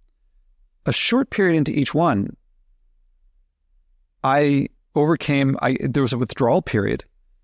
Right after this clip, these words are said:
generally shorter than I expected. On the far side of it, I got more of what I was looking for in life, not less. It looks like sacrifice. But it's not. And another big, a big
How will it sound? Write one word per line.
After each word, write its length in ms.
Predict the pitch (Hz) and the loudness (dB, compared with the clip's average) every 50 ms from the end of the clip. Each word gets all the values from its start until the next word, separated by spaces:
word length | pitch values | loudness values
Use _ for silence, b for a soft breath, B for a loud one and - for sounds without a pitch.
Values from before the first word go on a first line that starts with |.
| _ _ _ _ | _ _ _ _
generally 320 | - 143 143 180 190 156 | -2 0 2 2 2 2
shorter 260 | - - - 147 151 | 0 0 0 0 2
than 140 | 127 131 120 | 2 0 0
I 40 | 113 | -2
expected. 520 | 107 - - 170 - - - 110 110 - - _ _ _ _ _ _ _ _ _ | -2 -2 -2 -4 -2 -2 -2 -4 -4 -4 -10 _ _ _ _ _ _ _ _ _
On 140 | 135 131 135 | -2 0 0
the 60 | 131 | 0
far 220 | - - 175 175 165 | 0 -2 -2 -2 0
side 240 | - 156 156 175 160 | 0 2 2 2 2
of 80 | 113 | 0
it, 140 | 107 - - _ _ _ _ _ _ _ _ _ _ _ _ _ | -2 -4 -6 _ _ _ _ _ _ _ _ _ _ _ _ _
I 140 | - 139 156 | -2 0 0
got 300 | 147 131 - 175 - - | 0 0 0 0 0 0
more 600 | 151 139 135 139 147 170 165 143 92 - - - - _ _ _ _ _ _ - | 0 0 2 2 2 2 2 2 0 -2 -6 -12 -18 _ _ _ _ _ _ -6
of 140 | 123 110 | -4 0
what 140 | 113 131 127 | 2 2 4
I 40 | 123 | 2
was 120 | 120 101 | 2 2
looking 260 | 113 127 127 - 135 117 | 0 -2 0 0 -2 -2
for 300 | - - 127 113 110 113 | 0 0 2 2 2 2
in 120 | 110 110 | 2 2
life, 440 | 104 107 107 110 - - - - _ _ _ _ _ _ _ - | 2 0 0 -2 -6 -8 -16 -20 _ _ _ _ _ _ _ -4
not 220 | 117 135 139 - | -2 -2 0 0
less. 560 | 127 123 151 147 - - - - - - - - _ _ _ _ _ _ _ _ | 0 0 0 0 -2 -6 -10 -12 -14 -14 -16 -20 _ _ _ _ _ _ _ _
It 120 | - 143 143 | -4 -2 0
looks 400 | 147 151 180 254 247 - - - | 0 2 2 0 0 -2 -2 -2
like 160 | 170 151 - | 0 0 0
sacrifice. 840 | - - 160 170 - - - - - - - - - - - - - _ _ _ _ _ _ _ _ _ _ _ _ _ - | 0 0 0 0 -2 -4 -4 -4 -6 -6 -6 -10 -14 -14 -14 -14 -18 _ _ _ _ _ _ _ _ _ _ _ _ _ -6
But 180 | 113 - 143 - | -2 0 0 0
it's 180 | 156 156 - | 0 -2 0
not. 300 | 131 143 147 - - - _ _ _ _ - _ _ _ _ _ _ _ _ _ _ _ _ | 2 2 2 0 -2 -8 _ _ _ _ -20 _ _ _ _ _ _ _ _ _ _ _ _
And 300 | - 156 151 147 147 - - _ _ _ _ _ _ _ _ _ _ _ _ _ _ _ - | 0 0 2 2 0 -2 -6 _ _ _ _ _ _ _ _ _ _ _ _ _ _ _ -2
another 240 | 147 151 170 180 | 0 2 2 2
big, 220 | 175 147 160 139 120 - _ _ _ _ _ - | 2 2 0 -2 -2 -8 _ _ _ _ _ -10
a 80 | 147 | -10
big 360 | 113 - 156 156 147 131 120 | -4 0 0 0 2 0 -4